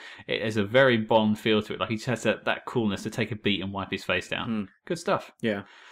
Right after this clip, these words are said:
Speaker 1: My next one is from George Aldridge, who is, of course, the co-host, uh, at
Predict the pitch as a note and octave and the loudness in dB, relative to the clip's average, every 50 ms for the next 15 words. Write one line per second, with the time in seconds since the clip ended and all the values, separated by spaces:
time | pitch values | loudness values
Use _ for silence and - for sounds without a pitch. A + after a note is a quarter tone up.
0 | - - - B2 B2+ D3+ F3 F#3 F3 D3 - F3+ E3+ E3+ E3 G#2 B2+ A#2+ A#2 - | -20 -14 -4 4 6 6 8 8 6 4 2 2 2 2 2 2 2 2 2 0
1 | - - - C3 A#2 A#2 A2 G#2 G#2+ G#2+ - - C3+ B2+ B2+ B2 B2 A#2+ A#2 - | -4 0 4 6 6 6 4 2 -4 -6 0 2 4 6 6 6 4 2 0 -4
2 | - - B2+ C#3 D3 C3+ C3 B2+ B2 C3 C3 - - - C3+ C3+ A#2+ A2+ A#2 A2 | -2 0 2 2 2 2 2 0 0 0 0 -4 -2 2 2 4 4 4 2 0
3 | B2 A#2+ - C#3+ C#3 A#2+ - - - C#3 C3+ B2 A2+ A2+ A#2 A2+ A2 - - - | -2 0 2 4 4 4 2 0 4 4 6 6 6 6 4 4 2 -2 -10 -8
4 | - - G#2+ G#2 F#2+ - - F2 - | -2 0 2 2 2 0 -2 -4 -6